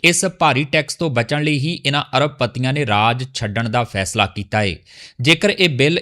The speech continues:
ਇੱਕ ਜਨਵਰੀ ਦੋ ਹਜ਼ਾਰ ਛੱਬੀ ਤੋਂ ਲਾਗੂ ਹੋ ਜਾਂਦਾ ਹੈ, ਤਾਂ ਇਹਨਾਂ ਅਰਬਪਤੀਆਂ ਨੂੰ ਆਪਣਾ ਕੁੱਲ ਸੰਪਤੀ ਦਾ ਵੱਡਾ ਹਿੱਸਾ ਟੈਕਸ ਵਜੋਂ ਦੇਣਾ ਪਵੇਗਾ। ਲੈਰੀ ਪੇਜ ਦੀ ਕੁੱਲ ਸੰਪਤੀ ਲਗਭਗ ਦੋ ਸੌ ਅਠਵੰਜਾ ਅਰਬ ਡਾਲਰ ਹੈ। ਨਵੇਂ ਕਾਨੂੰਨ ਮੁਤਾਬਕ ਉਹਨਾਂ ਨੂੰ ਬਾਰਾਂ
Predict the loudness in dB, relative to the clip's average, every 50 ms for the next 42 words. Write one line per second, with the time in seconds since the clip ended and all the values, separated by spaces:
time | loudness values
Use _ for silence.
0 | 0 -2 0 0 0 0 0 0 2 2 0 0 0 0 -2 -2 -2 -2 -2 -4
1 | -4 -4 -6 -4 -4 -4 -4 -2 -2 0 0 0 0 0 -2 -2 -2 -2 0 0
2 | 0 0 2 2 2 0 0 -4 -8 _ _ _ _ -2 -2 0 0 0 0 0
3 | 0 0 2 2 2 2 0 -2 -4 -4 -4 -4 -4 -4 -4 -4 -2 -2 -2 -2
4 | 0 -2 -6 -6 -6 -6 -4 -4 -4 -4 -4 -4 -4 -6 -4 -4 -4 -6 -4 -4
5 | -2 -2 0 0 0 0 0 2 2 2 2 2 -2 -4 -4 -2 0 0 -2 -2
6 | -4 -12 -20 -20 -20 _ _ 2 2 2 2 -2 -2 -2 0 0 0 0 2 2
7 | 2 2 0 0 0 0 2 2 2 2 0 -2 -4 -8 _ _ -20 -14 -8 0
8 | 4 6 6 6 4 2 0 0 0 2 0 -2 -2 -2 -2 -2 -2 -2 -2 -2
9 | -2 -2 -4 -4 -4 -2 -2 0 2 2 2 2 0 0 0 0 0 0 -2 -4
10 | -4 -4 -2 0 2 2 0 0 -2 -4 -4 -4 -2 -2 -2 0 2 2 4 2
11 | 2 2 0 0 0 0 0 0 0 2 2 2 0 0 -2 -4 -6 _ _ _
12 | -20 -20 -20 -10 _ 0 2 4 4 4 4 2 0 0 -2 -2 0 -2 -2 0
13 | 2 2 2 2 2 -2 -4 -6 -6 -2 0 0 0 0 -2 -4 0 4 4 6
14 | 6 6 4 0 -2